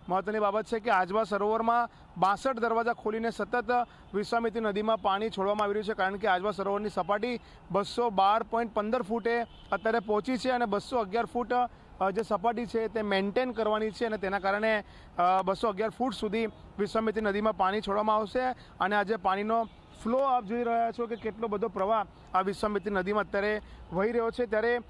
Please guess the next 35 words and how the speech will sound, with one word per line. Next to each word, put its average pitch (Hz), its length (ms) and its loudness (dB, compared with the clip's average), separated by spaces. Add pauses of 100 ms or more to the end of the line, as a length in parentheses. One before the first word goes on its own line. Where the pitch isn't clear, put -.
(260)
અ, 190 160 2
વિશ્વામિત્રી, 240 800 -2 (260)
અ, 202 340 4
જે, 233 400 -2
અ, 196 340 0
સેવા 208 340 -2
સમિતિ 226 380 -4
ચલાવે 214 380 0
છે, 220 200 -2 (380)
અ, 185 140 2
તેમની 208 240 -2
સાથે 214 180 -2
આપણે 214 200 0
વાત 190 260 0
કરીશું. 214 240 -4
સંજયભાઈ 208 460 -2
સોની 196 280 -4
છે. 240 200 -2 (340)
સંજયભાઈ, 240 340 0
શું 247 160 -4
કહેશો? 247 360 0 (400)
અ, 202 320 2 (540)
ખૂબ 254 220 0 (360)
આહલાદક 214 460 2
નજારો 220 300 0
આજે 214 140 0
વિશ્વામિત્રી 202 380 -4
નદીનો 196 420 -2 (320)
જોવા 190 140 2
મળી 202 160 0
રહ્યો 202 140 -2
છે. 165 40 -6
જીવંત 220 420 -2
નદી 214 220 -4
કહેવાય, 185 380 0